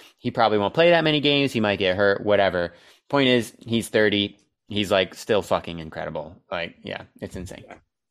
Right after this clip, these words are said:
Speaker 1: He has an
Speaker 2: I
Speaker 1: eleven twenty-three O P S right now, a two twenty-seven O P S plus. <laughs>
Speaker 2: I think
Speaker 1: Like,
Speaker 2: he was leading the league.
Speaker 1: like, he's on,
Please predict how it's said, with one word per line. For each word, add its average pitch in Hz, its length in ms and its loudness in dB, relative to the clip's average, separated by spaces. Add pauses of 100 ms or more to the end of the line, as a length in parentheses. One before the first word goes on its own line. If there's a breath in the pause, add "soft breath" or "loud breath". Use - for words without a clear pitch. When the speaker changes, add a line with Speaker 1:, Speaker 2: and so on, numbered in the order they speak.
(1300 loud breath)
Speaker 1:
He 139 100 2
has 139 140 4
an 147 80 4
Speaker 2:
I 135 40 4
Speaker 1:
eleven 127 340 6
twenty-three 110 500 2
O 98 80 6
P 92 160 0
S 80 140 -4
right - 180 -6
now, 78 220 -8
a - 80 -2
two 123 180 4
twenty-seven 101 560 0
O 92 100 2
P 95 140 -6
S 87 160 -2
plus. - 420 -6
<laughs> - 120 -10
Speaker 2:
I 143 120 4
think - 60 0 (100)
Speaker 1:
Like, - 40 -4
Speaker 2:
he 175 80 4
was 123 240 -2
leading 127 300 0
the 104 60 -8
league. 113 320 -6
Speaker 1:
like, 160 200 4
he's 190 200 0
on, 180 200 2